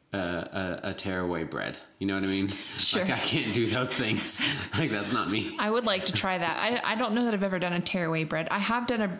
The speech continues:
Speaker 2: well, I guess I have. I, uh, like, I did, like, a quick bread one time
Speaker 1: Mm-hmm.
Speaker 2: that's, like, it's a soda bread
Speaker 1: Mm-hmm.
Speaker 2: that you can, uh, it's split into four ways, and you can s-, tear 'em into four different
Speaker 1: Yeah,
Speaker 2: sections.
Speaker 1: we made that together.
Speaker 2: That's true.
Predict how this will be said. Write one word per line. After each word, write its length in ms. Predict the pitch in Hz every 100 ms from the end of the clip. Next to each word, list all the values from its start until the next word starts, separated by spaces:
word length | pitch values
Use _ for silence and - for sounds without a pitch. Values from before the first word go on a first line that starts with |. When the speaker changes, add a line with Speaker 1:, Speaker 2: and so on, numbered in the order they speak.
| -
Speaker 2:
well, 320 | 247 359 349 -
I 100 | 269
guess 240 | 269 254
I 80 | 208
have. 380 | 202 160 107 -
I, 220 | 190 160 -
uh, 200 | 185 175 165 165 -
like, 200 | 196 196
I 80 | 196
did, 180 | 208
like, 140 | 190 170
a 80 | 165
quick 280 | 214 208
bread 220 | - 165 170
one 160 | 170
time 280 | 175 165 165
Speaker 1:
Mm-hmm. 440 | 175 104 98 90 87
Speaker 2:
that's, 200 | 180 170
like, 220 | 170 -
it's 160 | 185 170
a 40 |
soda 280 | 165 165 170
bread 320 | 170 170 165 -
Speaker 1:
Mm-hmm. 220 | 113 98 92
Speaker 2:
that 120 | 139
you 80 | 170
can, 340 | 190 160 - - 180
uh, 180 | 165 -
it's 180 | 165 -
split 320 | - 190 180
into 140 | 170
four 420 | 170 - 175 170 170
ways, 420 | 170 175 185 185
and 120 | 170
you 60 | 165
can 280 | 175 151 -
s-, 180 | - - -
tear 300 | 196 185 165
'em 140 | 160
into 160 | 160 160
four 240 | - 160
different 360 | 156 160 - -
Speaker 1:
Yeah, 60 |
Speaker 2:
sections. 600 | - 160 127 - - 185 -
Speaker 1:
we 80 |
made 260 | 123 123 113
that 140 | 104 -
together. 300 | - 107 185
Speaker 2:
That's 180 | 214 -
true. 200 | 220